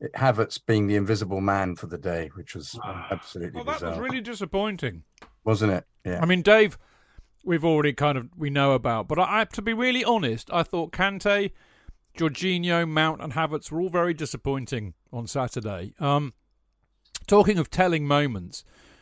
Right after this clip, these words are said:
Speaker 3: there was a moment, I think, in the second half when,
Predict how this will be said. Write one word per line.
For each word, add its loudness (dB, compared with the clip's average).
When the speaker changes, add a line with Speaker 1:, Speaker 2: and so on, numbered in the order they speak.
Speaker 3:
there 4
was 2
a 2
moment, 4
I -2
think, -8
in -4
the -2
second -2
half -2
when, 2